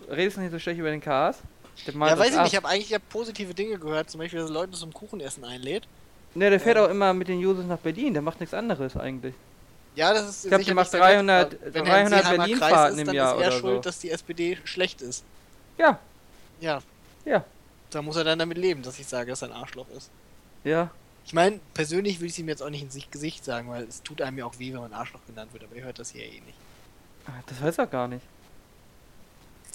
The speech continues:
Speaker 2: Wollen wir, ähm, übergehen zum Brexit eigentlich? Ich,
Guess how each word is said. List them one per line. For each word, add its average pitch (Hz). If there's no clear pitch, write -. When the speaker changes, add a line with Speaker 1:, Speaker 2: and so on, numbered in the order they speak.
Speaker 2:
Wollen 151
wir, 190
ähm, 165
übergehen 208
zum 190
Brexit 185
eigentlich? 143
Ich, 156